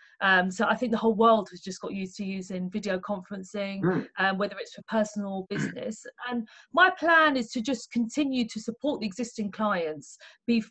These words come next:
Speaker 1: offer flexible support around their business as it changes, um, but also to continue to grow my business because I work with a team of V As. So we've looked at the services that might be required now,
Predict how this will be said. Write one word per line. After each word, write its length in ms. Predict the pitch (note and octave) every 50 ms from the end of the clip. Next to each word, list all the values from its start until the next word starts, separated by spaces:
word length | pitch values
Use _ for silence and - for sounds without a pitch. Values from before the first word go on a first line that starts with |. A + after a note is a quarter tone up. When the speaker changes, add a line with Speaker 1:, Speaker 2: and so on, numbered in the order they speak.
| -
Speaker 1:
offer 180 | A#3 A3 - A3
flexible 520 | - - C4+ C4 - - A#3+ G#3+ G#3+ G#3
support 460 | - - F#3 - A3 G#3 F#3 C#3 D#3
around 280 | F#3 G3 G3+ F#3+ F#3 F#3+
their 100 | F#3 F3+
business 480 | - G3 F#3 - F#3 F3 E3 - - -
as 180 | - G3+ F3+
it 140 | F#3 - -
changes, 720 | - G#3+ G#3+ G3 F#3+ F#3 F#3 F#3+ F3+ G3+ C4 A#3+ - - _ _ - - - - - _
um, 680 | - G#3 G3 G3 F#3 F3+ F3+ F3+ F#3 F#3 F#3 F#3 F#3+ F#3+ - _ - -
but 160 | - A#3+ A3+ -
also 420 | - D4 C#4+ - - - B3+ A#3 A#3 A#3 - -
to 320 | - A#3+ A#3 A3+ A3+ A3+
continue 420 | G#3+ - A3 G#3+ - B3 A3+ A#3 A3
to 120 | - A3
grow 240 | - - A#3 A#3 A#3+
my 160 | A3+ G#3 G3+ G3 -
business 360 | F#3+ F3+ F3+ E3+ E3+ E3 - -
because 160 | G#3+ - G3
I 80 | G#3 G#3
work 220 | G3+ A3 A3+ -
with 100 | G3 G3
a 60 | G3+ G3
team 340 | - - B3 B3 A#3 A3 F#3+
of 140 | F3+ F3+ - - A3
V 180 | - G#3 F#3 F3+
As. 420 | D#3 C#3+ - C#3+ - A3 A3 G#3+ - _ - - - -
So 140 | _ - G#3 A3+
we've 160 | B3 A3+ -
looked 240 | C#4+ D4+ D4+ - C#4
at 60 | -
the 80 | -
services 500 | - - B3+ B3+ B3 A#3+ A3+ - A#3 A3
that 140 | - G#3 G3+
might 200 | G#3 G#3 G#3 - -
be 60 | A3
required 680 | F#3+ G#3 G3+ - - - A#3 A3+ A3 G#3+ G3+ F#3+ F3+
now, 400 | F3 F3 D3+ C#3+ C#3+ - D3 C#3+